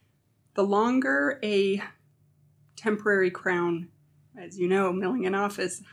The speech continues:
the longer that a temporary crown sits in the mouth, the more that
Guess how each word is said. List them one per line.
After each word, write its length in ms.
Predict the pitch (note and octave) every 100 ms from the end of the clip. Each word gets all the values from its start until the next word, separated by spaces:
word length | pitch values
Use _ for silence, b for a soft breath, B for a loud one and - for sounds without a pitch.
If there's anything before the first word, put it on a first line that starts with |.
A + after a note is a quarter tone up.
| B
the 100 | G3+
longer 320 | G3 G#3+ D4 C#4+
that 140 | B3
a 40 |
temporary 420 | G#3 G3+ G3+ G3 F#3
crown 340 | - F#3+ F#3
sits 360 | - G3 F#3+ F#3+
in 80 |
the 60 | F#3
mouth, 320 | - - - _ b b b -
the 60 | F#3+
more 500 | G3+ G3+ G#3 G#3 G3
that 360 | G3 F3+ -